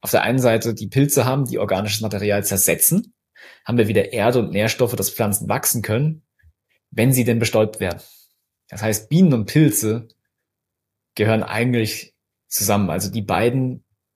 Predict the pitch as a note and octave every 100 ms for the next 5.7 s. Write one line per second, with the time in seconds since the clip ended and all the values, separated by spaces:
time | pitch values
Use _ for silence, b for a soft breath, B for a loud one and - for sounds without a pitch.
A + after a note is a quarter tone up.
0 | _ _ - A#2+ A#2 - G#2 - C3+ C#3
1 | - - G2+ G#2 F#2+ G2+ - _ b b
2 | b _ _ _ _ _ - A2 G2+ G2
3 | G2 G2 A2 _ - F#2+ G2 - C3 B2
4 | A2 A2+ A2 G#2+ G#2+ G#2+ G#2+ - G2 G2
5 | F#2+ G#2 A2 A#2 - - -